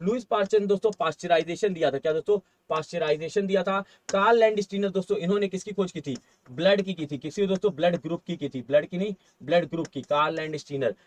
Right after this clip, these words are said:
ठीक है। आगे बढ़े अगले question की तरफ। चलिए, सभी ने, हाँ भैया, सबके correct answer है, हाँ, immunology is the correct answer, very good। अगला question दोस्तों ये रहा दोस्तों, the unit of electric power is, दोस्तों विद्युत शक्ति की इकाई क्या है? Ampere है, volt है, कूलम है या फिर watt है?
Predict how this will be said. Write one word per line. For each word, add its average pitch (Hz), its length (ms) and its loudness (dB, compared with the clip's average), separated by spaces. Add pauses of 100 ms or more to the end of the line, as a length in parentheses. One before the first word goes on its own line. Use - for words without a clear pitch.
(140)
ठीक 175 120 -6
है। 220 60 6
आगे 170 320 2
बढ़े 220 200 0
अगले 208 180 0
question 208 220 -2
की 202 80 -2
तरफ। 226 240 2 (240)
चलिए, 131 320 2 (300)
सभी 170 260 0
ने, 202 100 6
हाँ 165 240 2
भैया, 180 220 0
सबके 175 300 -2
correct 170 280 0
answer 175 280 2
है, 214 300 -2 (680)
हाँ, 156 140 4
immunology 170 460 4
is 180 100 0
the 180 100 2
correct 135 240 2
answer, 127 180 -2
very 185 200 6
good। 160 200 -2
अगला 262 220 2
question 247 240 -2
दोस्तों 226 340 0 (320)
ये 202 160 10
रहा 127 220 4 (640)
दोस्तों, 214 200 2
the 226 140 8
unit 254 400 2
of 262 200 6
electric 226 400 0 (100)
power 220 300 2
is, 185 60 -2
दोस्तों 190 260 -2
विद्युत 208 360 -4
शक्ति 240 340 -4
की 240 120 -4
इकाई 208 260 0
क्या 214 160 0
है? 135 200 2 (300)
Ampere 202 400 2
है, 240 80 4
volt 214 300 4
है, 233 140 0
कूलम 214 360 2
है 226 120 4
या 208 120 4
फिर 202 140 0
watt 175 280 2
है? 117 120 2